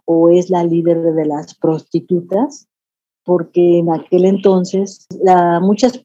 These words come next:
prostitutas aparecían muertas en los hoteles. Eso fue por un lado. Por el otro, por otro lado,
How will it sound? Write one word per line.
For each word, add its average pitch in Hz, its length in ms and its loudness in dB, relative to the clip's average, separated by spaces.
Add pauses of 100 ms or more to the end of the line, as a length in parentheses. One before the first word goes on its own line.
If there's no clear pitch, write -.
prostitutas 180 840 -4
aparecían 170 960 -6 (260)
muertas 170 640 -2
en 156 80 -6
los 156 260 -8
hoteles. - 880 -4 (480)
Eso 208 320 0
fue 190 260 0
por 185 180 0
un 175 200 -2
lado. 175 400 -2
Por 165 120 -2
el 165 180 0
otro, 180 380 -2
por 180 160 4
otro 185 360 0
lado, 190 440 -2